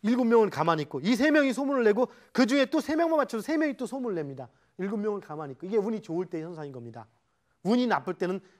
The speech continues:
반대적 현상이 나타납니다. 이걸 바꿀 수 있는 것은 완벽한 흐름을 크게 바꾸지는 못하지만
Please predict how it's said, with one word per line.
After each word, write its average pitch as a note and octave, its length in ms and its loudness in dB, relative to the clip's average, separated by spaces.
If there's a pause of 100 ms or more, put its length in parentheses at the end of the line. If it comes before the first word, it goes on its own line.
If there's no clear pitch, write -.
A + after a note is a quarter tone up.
(160)
반대적 D#3+ 520 -6
현상이 D#3+ 260 -14
나타납니다. A2+ 520 -20 (680)
이걸 A#3+ 200 2
바꿀 A3 320 0
수 A3+ 80 -4
있는 G#3 120 0
것은 D3 280 -2 (340)
완벽한 C#4 520 2
흐름을 C4+ 300 -2
크게 C#4+ 220 -8
바꾸지는 G3+ 380 -8
못하지만 D3 580 -4